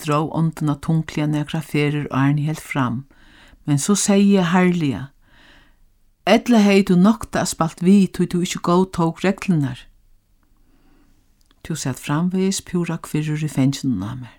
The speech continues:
Hvar mundu tú hugsa? Tú vart eitt livandi undur. Eg helt at tú kongul og hár engaði av mandarinum. Tú vart ein ljóslivandi angel av holdi og blói.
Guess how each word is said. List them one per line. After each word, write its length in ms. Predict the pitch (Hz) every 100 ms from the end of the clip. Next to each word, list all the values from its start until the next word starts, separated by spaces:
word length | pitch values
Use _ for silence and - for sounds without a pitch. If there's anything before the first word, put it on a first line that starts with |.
| _
Hvar 240 | - 160 190
mundu 240 | 220 233
tú 140 | 226 226
hugsa? 460 | 311 - - - - _ _ _ _ _ _ -
Tú 280 | - 269 294
vart 240 | 196 -
eitt 100 | 175
livandi 540 | 180 190 190 165 160 160
undur. 460 | 185 196 - - _ _ _ _ _ _ _ -
Eg 140 | 175
helt 300 | 185 202 - 170
at 140 | -
tú 40 |
kongul 640 | 170 - 196 196 - 185 180
og 140 | 160
hár 260 | 175 170 -
engaði 400 | 180 185 170 156
av 80 | 156
mandarinum. 800 | 151 160 160 165 190 202 143 135 - _ _ - - _ -
Tú 100 | 190
vart 180 | 196 190
ein 140 | 180
ljóslivandi 680 | 185 202 214 202 190 180 - -
angel 400 | 202 208 180 156
av 160 | 160
holdi 460 | 180 196 190 - 190
og 80 | 180
blói. 400 | 185 196 165